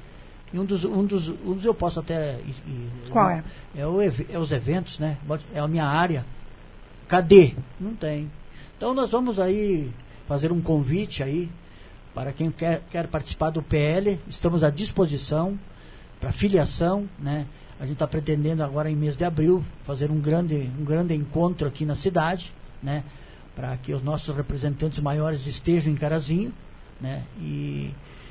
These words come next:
Speaker 1: e fazer um, um lançamento maior, pra que o P L ten-, esteja na praça, como diz, né?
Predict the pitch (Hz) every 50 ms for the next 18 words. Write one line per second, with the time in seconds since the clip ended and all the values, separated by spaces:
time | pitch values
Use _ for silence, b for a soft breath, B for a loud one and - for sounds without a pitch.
0 | B B B - - - 165 147 143 - 170 175 147 156 170 180 190 196 185 175
1 | 165 143 151 - 175 160 143 147 160 165 156 - 160 147 143 147 165 175 170 185
2 | 185 180 185 175 165 156 143 117 - - - - - - - - - - - 135
3 | 139 - 196 185 185 180 170 156 165 180 196 185 170 - - - - - - -
4 | - - - - - 180 185 190 196 208 - 214 - - - - 185 165 175 175
5 | 185 165 - - 165 175 170 160 - - 147 - - 147 147 139 131 127 117 120
6 | -